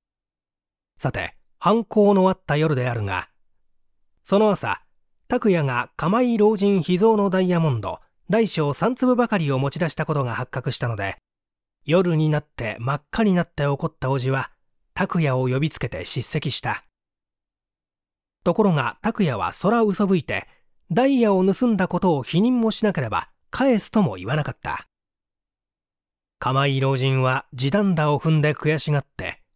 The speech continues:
大声に罵りわめいた。彼の怒号の声は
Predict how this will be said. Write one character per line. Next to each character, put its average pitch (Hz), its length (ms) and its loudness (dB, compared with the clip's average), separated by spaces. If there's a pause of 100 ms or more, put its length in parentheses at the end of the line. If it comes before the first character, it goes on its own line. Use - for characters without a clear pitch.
(160)
大 180 300 2
声 220 240 4
に 92 220 -10
罵 113 360 -4
り 104 100 -6
わ 92 140 -6
め 123 100 -2
い 95 60 -6
た。 76 300 -8 (1600)
彼 151 240 0
の 131 200 0
怒 135 140 0
号 151 220 2
の 151 120 0
声 143 220 -2
は 110 240 -4